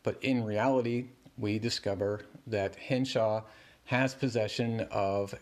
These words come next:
a crystal of some sort that enabled him to fire beams of energy. There is a, uh, alien warrior queen named Hyathis,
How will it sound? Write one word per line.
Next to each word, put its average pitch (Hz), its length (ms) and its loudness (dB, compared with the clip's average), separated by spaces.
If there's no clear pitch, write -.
a 101 560 0
crystal 135 460 -2
of 117 120 0
some 117 240 0
sort 110 400 0
that 113 300 0
enabled 107 400 0
him 104 220 0
to 107 140 -2
fire 104 360 0
beams 101 340 -2
of 101 120 0
energy. 107 520 0
There 127 220 4
is 127 420 0
a, 120 540 0
uh, - 600 -2
alien 156 560 2
warrior 127 420 2
queen 107 560 -2
named 110 320 0
Hyathis, 110 800 0